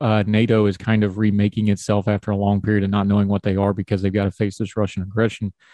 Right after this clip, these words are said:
Uh, what is India's relationship with the E U wider and the U K specifically? Obviously, we know the long history of the U K and India.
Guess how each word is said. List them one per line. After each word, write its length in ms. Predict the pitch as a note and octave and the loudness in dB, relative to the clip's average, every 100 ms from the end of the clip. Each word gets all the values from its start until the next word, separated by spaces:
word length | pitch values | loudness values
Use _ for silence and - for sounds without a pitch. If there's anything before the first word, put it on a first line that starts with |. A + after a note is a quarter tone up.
| - - _ _ | -20 -20 _ _
Uh, 240 | A2+ G#2+ G#2+ | 2 4 4
what 400 | G#2 G2+ A2+ D3 | 2 2 4 4
is 300 | C#3 B2 A#2 | 4 4 2
India's 400 | C#3+ A2+ A#2+ G#2 | 0 2 4 2
relationship 720 | G#2 A2 A2+ - G#2+ - A2 - | 2 2 0 -2 -6 0 0 0
with 180 | - A2 - | -2 -2 -2
the 300 | A2+ G#2 G#2 - | -2 0 0 0
E 100 | A#2+ | 0
U 260 | A2 A2 | 2 4
wider 540 | G2+ G2+ A2+ B2+ C3+ C3 | 4 4 4 4 2 0
and 380 | A#2+ G#2+ G#2+ | 0 2 2
the 60 | G2+ | 2
U 140 | G2+ | 0
K 180 | G#2 A2+ | 0 -2
specifically? 640 | G#2 - - A2 A2+ A#2+ A2 | -4 -8 -2 0 2 2 2
Obviously, 380 | G2+ G2 A#2 | 2 0 0
we 120 | G2+ G2+ | 0 2
know 160 | G#2 | 2
the 60 | G2 | 2
long 320 | F#2+ G#2 G2 | 0 -2 -2
history 340 | A2 G#2 - G2+ | -4 -4 -2 -2
of 80 | |
the 80 | F#2+ | -2
U 120 | G2+ | -4
K 260 | G2+ G#2+ G#2 | -2 -2 0
and 120 | G2 | 0
India. 400 | G#2+ A2+ G#2 G2+ | 0 2 0 0